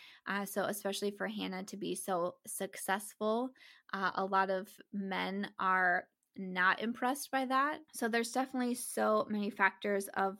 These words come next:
this novel that just made me stop and think, uh, made me stop and appreciate the world that I live in today,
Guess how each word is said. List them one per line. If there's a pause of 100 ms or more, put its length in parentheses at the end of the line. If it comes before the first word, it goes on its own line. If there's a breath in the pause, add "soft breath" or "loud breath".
this
novel
that (360 loud breath)
just
made
me
stop
and
think, (680)
uh,
made
me
stop
and (200)
appreciate (1000)
the
world
that
I
live
in
today,